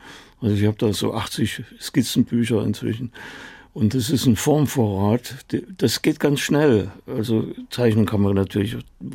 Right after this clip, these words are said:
Tage und Wochen lang auch an einer großen Arbeit, aber das geht schnell und das sind Notizen, Notate, Skizzen, Einfälle. Und die bauen sich wie eine Treppe.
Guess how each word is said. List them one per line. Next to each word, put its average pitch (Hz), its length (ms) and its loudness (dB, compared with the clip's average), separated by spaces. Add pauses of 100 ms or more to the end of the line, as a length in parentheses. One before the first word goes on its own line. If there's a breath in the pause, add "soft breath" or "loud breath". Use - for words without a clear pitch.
(100)
Tage 110 280 -2
und 95 140 0
Wochen 143 280 2
lang 113 240 0
auch - 260 -14 (320 loud breath)
an 98 140 4
einer 98 200 4
großen 104 400 0
Arbeit, 110 440 0
aber 113 340 0 (360 loud breath)
das - 180 -6
geht 127 160 4
schnell 127 320 4
und 135 160 6
das 120 100 2
sind 123 320 4
Notizen, 127 1080 0 (500 soft breath)
Notate, 131 720 2 (340)
Skizzen, 95 600 0 (480 soft breath)
Einfälle. 104 720 2 (1040 soft breath)
Und 107 400 2
die 127 80 4
bauen 117 320 4
sich 131 240 2
wie 127 80 8
eine 131 160 6
Treppe. 101 460 -2